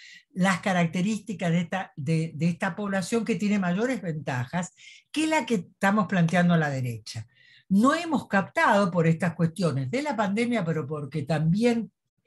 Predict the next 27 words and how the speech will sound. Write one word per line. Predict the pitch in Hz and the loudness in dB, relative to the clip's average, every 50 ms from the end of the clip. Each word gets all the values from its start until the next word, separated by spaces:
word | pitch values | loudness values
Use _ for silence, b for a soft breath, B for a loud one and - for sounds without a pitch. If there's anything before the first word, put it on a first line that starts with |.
| b b b _ | b b b _
porque | - 170 160 - 170 165 160 160 B B B B B _ _ | 2 2 2 2 2 2 2 0 B B B B B _ _
era | - 220 214 196 185 170 | 0 2 2 4 4 4
virtual | 170 165 151 160 160 - 220 220 214 208 208 196 | 4 4 2 2 0 2 2 4 4 2 2 0
la | 185 175 | 0 -2
pa-, | 165 196 175 | -2 -4 -6
captación, | - 175 165 - - 180 170 - - - 226 214 196 185 170 | -6 -6 -8 -6 -4 -4 -4 -4 -2 -2 0 0 0 0 0
porque, | 175 156 143 131 170 165 156 151 B B B B B _ | 0 -2 -2 -2 -2 -2 -2 -2 B B B B B _
porque | - 175 165 160 180 185 | 2 2 2 2 0 -2
era | 180 185 180 170 | -2 0 0 0
más | 156 170 170 165 - - | 2 0 0 -2 -2 -8
difícil, | 190 156 - - 233 226 170 - - 202 180 170 | -10 -12 -10 -8 -6 -6 -6 -4 -4 -4 -4 -2
porque | 165 151 131 151 | -4 -4 -4 -4
fue | 135 - 180 170 | -4 -2 0 2
muy | 165 214 262 330 | 2 2 2 0
difícil | 320 220 165 - 220 202 165 - - 156 127 | -2 -2 -2 -2 -2 -2 -2 -2 -4 -6 -6
captar | - 156 139 - - 170 160 | -6 -8 -8 -4 -2 0 0
los | 160 156 147 170 | 2 0 0 0
mil | 185 202 202 175 | -2 -2 -2 -4
quinientos | 196 196 185 185 190 180 170 185 165 165 | -4 -4 -4 -2 -2 -2 -2 -4 -4 -4
casos | - 190 185 175 - 180 160 165 | -4 -4 -4 -4 -4 -4 -4 -4
expandidos | 151 123 - 147 147 156 156 185 196 185 180 170 | -4 -4 -4 -4 -2 -2 -2 -2 0 0 -2 -2
que | - 151 | -4 -6
tenemos, | 139 - 156 160 175 170 147 139 143 165 165 - B B B B B B B B B B _ | -4 -4 -2 0 0 0 0 0 -2 -4 -6 -6 B B B B B B B B B B _
este, | _ 233 196 180 165 160 - 185 180 185 B B B B B | _ 0 2 2 2 2 0 -6 -6 -6 B B B B B
y | - 233 220 | 0 0 2
entonces | 214 202 269 254 269 262 220 | 2 2 0 0 0 0 0
estamos, | 233 196 - - 240 240 240 233 233 - - | 0 -2 0 0 0 0 0 -4 -6 -8 -12